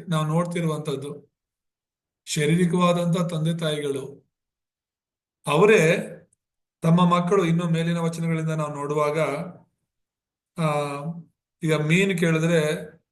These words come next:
ಯಾವ ತಂದೆ ಕೂಡ ತನ್ನ ಮಕ್ಕಳಿಗೆ ಹಾವನ್ನ ಕೊಡೋದಿಲ್ಲ ಅಂತ, ಅಥವಾ ತತ್ತಿಯನ್ನ ಕೇಳಿದ್ರೆ ಚೇಳನ್ನ ಕೊಡೋದಿಲ್ಲ ಅಂತ ಹೇಳಿ ನಾವು ನೋಡ್ತೇವೆ. ಹಾಗಿರುವಾಗ ಪರಲೋಕದಲ್ಲಿರುವಂತ ನಿನ್ನ ನನ್ನ ಒಳ್ಳೆಯ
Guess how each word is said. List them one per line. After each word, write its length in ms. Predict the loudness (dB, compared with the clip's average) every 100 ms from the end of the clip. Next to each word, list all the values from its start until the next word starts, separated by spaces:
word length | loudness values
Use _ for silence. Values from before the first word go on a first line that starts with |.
| _
ಯಾವ 380 | -4 0 2 2
ತಂದೆ 260 | 2 -2 -2
ಕೂಡ 180 | -2 0
ತನ್ನ 260 | 0 -4
ಮಕ್ಕಳಿಗೆ 580 | -4 -8 -2 0 0 -2
ಹಾವನ್ನ 460 | -4 -4 -2 -2 -2
ಕೊಡೋದಿಲ್ಲ 560 | -4 -2 -2 -2 -4
ಅಂತ, 280 | -6 -8 -12 -16 -16 _ _ _ _ _ _ -2
ಅಥವಾ 640 | 0 2 4 4 0 -10 -18 _ -4
ತತ್ತಿಯನ್ನ 440 | -4 2 2 4
ಕೇಳಿದ್ರೆ 760 | 2 2 2 2 0 -4 -12 _ _ -10
ಚೇಳನ್ನ 460 | -4 0 0 0
ಕೊಡೋದಿಲ್ಲ 580 | 0 0 -2 -2 -4 -4 -6 -8
ಅಂತ 240 | -10 -8 -8
ಹೇಳಿ 640 | -4 -2 -2 -4 -12 -12
ನಾವು 140 | -10 -8
ನೋಡ್ತೇವೆ. 420 | -8 -8 -8 -10 -14 _ _ _ _ _ _ -8
ಹಾಗಿರುವಾಗ 500 | -4 0 2 2 2 2 0 -2 -12 _ -10
ಪರಲೋಕದಲ್ಲಿರುವಂತ 1000 | -2 2 2 2 -2 0 0 0 -2 -2 -4 -6 -8 -4
ನಿನ್ನ 260 | 0 2
ನನ್ನ 360 | 2 2 2 2
ಒಳ್ಳೆಯ 640 | 0 -4 -4 0 2